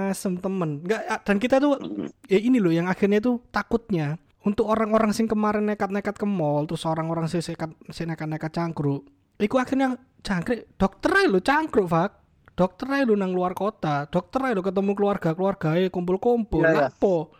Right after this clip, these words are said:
Speaker 1: Dokter lho iki sing ngomong, dek ngomong ngono misalnya.
Speaker 2: Iya.
Speaker 1: Kan kalah, Cuk.
Speaker 2: Kalah dong.
Speaker 1: Nah, terus akhirnya kita akhirnya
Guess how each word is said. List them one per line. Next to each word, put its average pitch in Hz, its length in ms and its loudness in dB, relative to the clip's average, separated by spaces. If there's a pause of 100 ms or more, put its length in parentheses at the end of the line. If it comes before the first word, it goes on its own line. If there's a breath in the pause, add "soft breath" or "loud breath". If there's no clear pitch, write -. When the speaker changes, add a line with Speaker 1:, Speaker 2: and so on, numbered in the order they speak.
(120 soft breath)
Speaker 1:
Dokter 294 360 0
lho 226 160 0
iki 170 120 -2
sing 185 200 2
ngomong, 170 320 2
dek 170 160 -2
ngomong 180 320 4
ngono 196 100 4
misalnya. 151 340 0
Speaker 2:
Iya. 131 280 4
Speaker 1:
Kan 285 160 -4
kalah, 214 320 0
Cuk. 151 240 -8 (100)
Speaker 2:
Kalah 160 320 2
dong. 135 300 -2
Speaker 1:
Nah, 165 80 -6
terus 247 260 -6
akhirnya 247 460 -2 (100)
kita 254 300 0
akhirnya 254 240 0